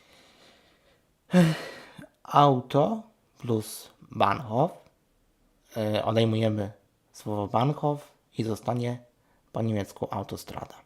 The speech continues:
No, taka mała podpowiedź. E, tree. Odejmujemy jedną literę E i dodajemy końcówkę ize i wyjdzie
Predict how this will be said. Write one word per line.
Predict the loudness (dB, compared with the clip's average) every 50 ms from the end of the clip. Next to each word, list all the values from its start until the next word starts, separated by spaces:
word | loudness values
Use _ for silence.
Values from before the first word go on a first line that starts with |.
| _ _ _ _ _ _ _ _ _ _ _ _ _ _ _ _ _ _ _ _ _ _ _ _ _ _ _ _ _ _ _ _ _ _ -20
No, | -20 -20 -20 -20 _ _ _ _ _ _ _ _
taka | -20 -20 -16 -16 -16 -16 _ _ _
mała | -8 -6 -6 -6
podpowiedź. | -8 -10 -14 -14 -18 -20 -20 -20 _ -20 -20 _ _ -20 -20 -20 -20 -20 -20 -20 -20 -20 -20 -20 -20 -20 -20 -20 -20 _ _ _ _ _ _ _ _ _ _ _ -6 -2
E, | 0 2 4 4 4 4 6 6 4 4 2
tree. | 0 -6 -14 -14 -12 0 6 8 8 8 8 4 0 -4 -12 -20 -20 -20 -20 _ _ _ _ _ _ _ _ _ -12 -8
Odejmujemy | -6 -4 -2 -2 -2 -2 0 0 0 -2 -2 -4 -8 -8 -12 -18 -20 _ _ _ _ _ _ _ _ -14 -6
jedną | -4 -2 -2 -2 -4 -6 -8 -10 -12 -16 _ _ _ _ _ _ _ _
literę | -10 -8 -8 -8 -8 -4 -2
E | -2 -2 -2 -4 -10 -20 _ _ _ _ _ _ _ _ _ _ _ -6
i | -4
dodajemy | -2 -2 0 0 -2 -2 -4 -4
końcówkę | -6 -8 -8 -8 -10 -10 -14 -16 -18 -18 _ _
ize | -8 -6 -6 -4 -4 -4 -4 -4 -8 -14 _ _ _ _ _ _ _ _ _ _
i | -8 -6 -4
wyjdzie | -2 0 0 0 2 2 0 0 0 0